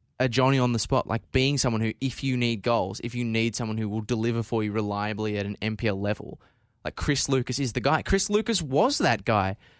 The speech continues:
for Bentley. He's one of the, you know, highest scorers, not just for Bentley, but also for, uh, for the Australia Cup of all time. I think he's the e-, equal top alongside Liam Boland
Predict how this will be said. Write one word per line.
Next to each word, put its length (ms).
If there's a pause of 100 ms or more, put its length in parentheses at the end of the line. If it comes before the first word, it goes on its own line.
for 180
Bentley. 440
He's 280
one 160
of 160
the, 380
you 100
know, 160
highest 460
scorers, 520
not 140
just 320 (520)
for 360
Bentley, 320
but 180
also 440
for, 720 (720)
uh, 320
for 600
the 180
Australia 400
Cup 280
of 100
all 80
time. 160
I 80
think 160
he's 120
the 220
e-, 160
equal 560
top 280
alongside 420
Liam 280
Boland 540